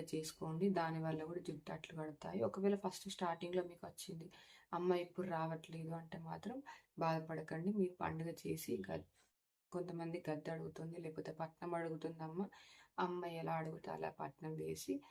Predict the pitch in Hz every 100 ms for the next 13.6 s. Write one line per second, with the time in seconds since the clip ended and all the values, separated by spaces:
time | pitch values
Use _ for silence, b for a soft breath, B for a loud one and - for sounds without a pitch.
0 | B B B 165 165 - 160 156 160 160
1 | 160 160 - 160 160 160 151 151 147 -
2 | 151 160 202 - B B B - 170 160
3 | 160 156 156 156 156 160 160 160 160 156
4 | - 160 - 240 - B B 190 180 190
5 | 170 165 165 165 165 160 160 165 180 202
6 | 175 - 165 156 165 160 - 175 165 165
7 | 156 165 175 190 285 - b b b -
8 | 113 - - - - - 165 - 208 175
9 | 160 170 170 165 156 156 156 - 156 156
10 | 151 165 285 285 B B B 196 185 170
11 | 170 170 170 175 170 - 180 - 175 170
12 | - 165 165 165 165 175 170 165 165 165
13 | 160 160 160 165 160 233